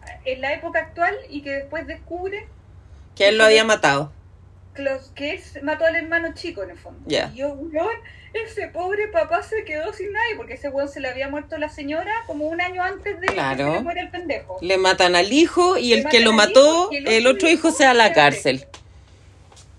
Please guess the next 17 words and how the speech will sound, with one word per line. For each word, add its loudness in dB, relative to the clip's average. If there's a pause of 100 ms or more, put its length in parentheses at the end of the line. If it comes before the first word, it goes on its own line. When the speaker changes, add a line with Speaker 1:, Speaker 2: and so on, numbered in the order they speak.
(120)
Speaker 1:
¿Cachai? -6
Y -8
yo, -8
weona, -6
pobre, -8 (140)
weón. -10
Y -14
después -12
yo -10 (180)
decía, -16 (100)
weón, -10
es -14
una -14
serie. -16 (220)
Speaker 2:
Claro. 6
Speaker 1:
La 2
weá. 6